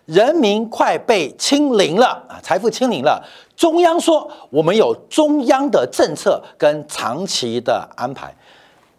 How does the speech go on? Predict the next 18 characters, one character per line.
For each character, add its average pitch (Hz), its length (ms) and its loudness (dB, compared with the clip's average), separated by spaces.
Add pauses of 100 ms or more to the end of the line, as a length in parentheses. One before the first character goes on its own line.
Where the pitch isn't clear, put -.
(140)
中 320 220 2
央、 311 200 2 (300)
联 143 240 -2
邦 262 300 -2 (340)
跟 156 300 -2 (100)
地 233 180 0
方 165 360 -4
十 - 180 -2
二 196 60 2
位 196 100 2
主 98 160 -10
席 80 340 -18 (200)
出 - 280 -4
现 143 200 -4
了 87 120 -14
非 339 400 0
常 - 220 -8
大 131 180 -2